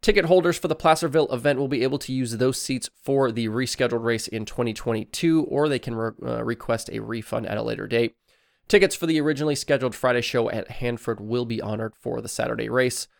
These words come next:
David Gravel is the defending series winner at Hanford back in twenty nineteen. To see the full announcement and more details on tickets, visit world of outlaws dot com.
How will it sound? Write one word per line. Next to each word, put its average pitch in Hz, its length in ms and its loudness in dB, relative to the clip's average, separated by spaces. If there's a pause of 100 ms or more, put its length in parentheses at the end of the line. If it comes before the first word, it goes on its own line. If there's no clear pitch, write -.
(220)
David 156 240 4
Gravel 123 360 6
is 113 140 -2
the 117 100 -4
defending 113 500 -2
series 113 380 -6
winner 113 220 -2
at - 120 -4
Hanford 113 480 -6
back 117 280 -6
in 107 220 -6
twenty 113 240 -8
nineteen. 117 560 -4 (400)
To 165 80 -6
see 233 160 -2
the 196 100 4
full 175 320 2
announcement 123 480 0
and 113 140 -2
more 113 180 0
details 110 520 -4
on 107 260 -6
tickets, - 500 -10
visit 107 260 -6
world 113 200 -6
of 117 80 -4
outlaws - 400 -6 (100)
dot - 240 -8
com. - 360 -8